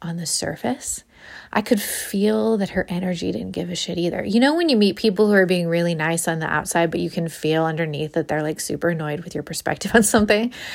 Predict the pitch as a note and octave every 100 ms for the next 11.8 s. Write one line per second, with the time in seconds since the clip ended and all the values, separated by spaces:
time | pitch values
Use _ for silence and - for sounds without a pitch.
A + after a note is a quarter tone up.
0 | - - - - G#3+ A#3+ B3+ A3+ - F#3+
1 | F#3+ G3+ A3 F#3+ G3 F#3+ F#3+ - _ _
2 | _ F#3 G#3 A3+ A#3 F#3+ F3+ E3+ E3 D#3+
3 | D#3+ - - G3+ F#3+ D#3+ - E3 F3 -
4 | F3+ F3+ - G3+ - F#3+ - A#3 G3+ -
5 | - - - - - - _ _ _ _
6 | _ _ _ _ _ - G3+ C#4 C#4+ -
7 | B3+ B3+ E3+ E3+ E3 D3+ F#3 A3+ A3 -
8 | F#3 G3+ A3+ C4 G3 F3 F3 G3 G3+ G#3+
9 | - E3+ E3 E3 E3+ E3+ E3+ - - G3+
10 | G3+ _ - - - - - _ _ _
11 | - _ G#3 G#3 B3+ D#4+ -